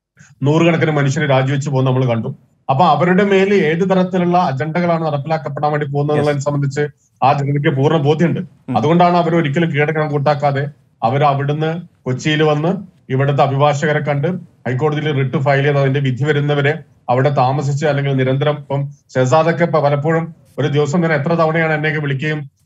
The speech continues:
Speaker 1: WhatsApp-ിലൂടെ മറ്റും കമ്മ്യൂണിക്കേറ്റ് ചെയ്യുന്നത് എനിക്കറിയാം.
Speaker 2: ഉം.
Speaker 1: അപ്പൊ ആ മനുഷ്യൻ അത്രയും വിജിലന്റ് ആണ്. അവരെ, അവർ വളരെ നിഷ്കളങ്കരവും പാവം പിടിച്ച മനുഷ്യരുമാണ് എന്നുള്ള ഒരു അബദ്ധധാരണയിലായിരിക്കാം ഒരുപക്ഷെ ഫാസിസ്റ്റ് ഭരണകൂടം ഇത്തരം ചെയ്തികൾക്ക് വേണ്ടി മുതിർന്നുണ്ടാവാം. പക്ഷെ ഇപ്പോൾ അത് അത്ര തന്നെ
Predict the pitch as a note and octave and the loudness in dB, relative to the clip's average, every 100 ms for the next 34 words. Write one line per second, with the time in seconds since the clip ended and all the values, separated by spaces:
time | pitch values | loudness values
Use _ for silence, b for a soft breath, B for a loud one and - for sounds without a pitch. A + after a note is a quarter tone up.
0 | - C3+ C3+ C3+ D3+ D3+ C#3+ D3 C#3 C#3+ | -4 -2 0 0 0 2 2 0 0 0
1 | C#3+ D3 D3 C#3 C#3+ B2+ - - _ A#2 | 0 0 0 0 0 0 -4 -14 _ -8
2 | B2+ C#3+ G3+ G3 F3+ G#3+ - G3+ G#3+ E3+ | 0 2 2 0 0 0 0 0 0 0
3 | C#3+ G#3 G3+ D3+ G#2 B2 E3 E3+ F3 _ | 0 0 0 -2 -4 -2 -2 -2 -6 _
4 | - C#3 F3 D#3+ F#3+ E3+ - F3 F3+ F3+ | -6 -2 0 2 2 0 -2 -2 0 0
5 | F3+ F3 D3+ E3+ E3 E3+ D#3 C#3 E3+ E3 | 0 0 0 0 -4 -6 -6 -4 0 0
6 | D#3+ D#3 D#3 D#3+ - _ - C#3+ C3+ B2 | 0 -2 0 -2 -4 _ -4 0 0 0
7 | E3+ F3 E3+ E3+ D#3 E3 E3 C3+ C3 C3+ | 2 2 2 2 2 0 -2 -4 -4 -4
8 | C3+ B2+ - _ - B2+ C3+ C#3 D3+ C#3 | -2 -4 -6 _ -4 -2 -2 -2 0 2
9 | C#3+ C#3 C#3 C#3 B2+ C#3 C3 C3 B2+ C#3+ | 2 2 0 -2 -2 -2 0 0 0 0
10 | C3 C3+ C3 B2+ D3+ E3 B2 A2 B2+ - | 0 0 0 0 0 2 2 0 -4 -10
11 | _ - C#3+ F3 F3 A#3 G#3 F#3 - F3+ | _ -4 -2 0 2 2 4 2 2 0
12 | F3+ F3 E3+ F3 | 2 2 0 -2